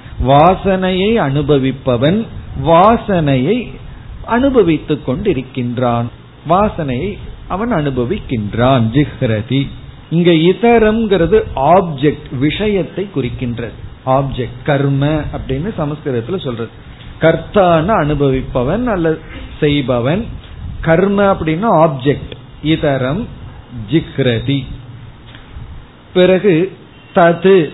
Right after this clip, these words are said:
மீண்டும் அதேதான், தஸ்மின் அந்த அவித்யா அவஸ்தையில், இதரக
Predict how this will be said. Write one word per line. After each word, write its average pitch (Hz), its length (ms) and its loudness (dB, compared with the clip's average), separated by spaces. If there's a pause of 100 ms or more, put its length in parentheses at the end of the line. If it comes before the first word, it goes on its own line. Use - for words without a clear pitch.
மீண்டும் 180 420 0
அதேதான், 147 480 0
தஸ்மின் 151 640 -2
அந்த 170 320 -4
அவித்யா 143 540 0
அவஸ்தையில், 131 720 2 (800)
இதரக 180 720 4